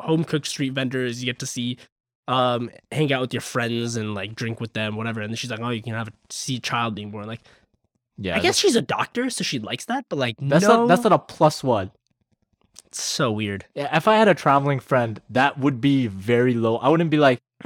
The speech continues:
Speaker 2: "Yo, dog, why you gotta travel so much, dude? You don't wanna watch ch-, children being born?"
Speaker 1: That'd be the reason I would travel.
Speaker 2: Also, why, you know, if he was the type of person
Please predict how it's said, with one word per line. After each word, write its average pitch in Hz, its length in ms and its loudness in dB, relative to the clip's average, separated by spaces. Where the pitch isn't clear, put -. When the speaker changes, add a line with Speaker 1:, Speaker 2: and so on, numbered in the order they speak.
Speaker 2:
"Yo, 175 200 4
dog, 120 280 4
why 139 120 4
you 180 80 6
gotta 196 160 6
travel 156 400 2
so 110 180 -2
much, 104 240 -2
dude? 143 160 0
You 135 80 2
don't 175 180 6
wanna 165 120 4
watch 143 280 4
ch-, 107 240 -10
children 131 340 -2
being 123 180 -2
born?" 107 140 0
Speaker 1:
That'd 180 100 0
be 254 60 0
the 240 80 2
reason 196 220 0
I 160 60 4
would 143 240 -2
travel. 98 400 -4
Speaker 2:
Also, 269 280 6
why, 233 380 6
you 214 100 4
know, 185 260 6
if - 420 -2
he 208 220 -2
was 190 200 6
the 175 80 2
type 175 200 4
of - 80 -10
person 147 460 2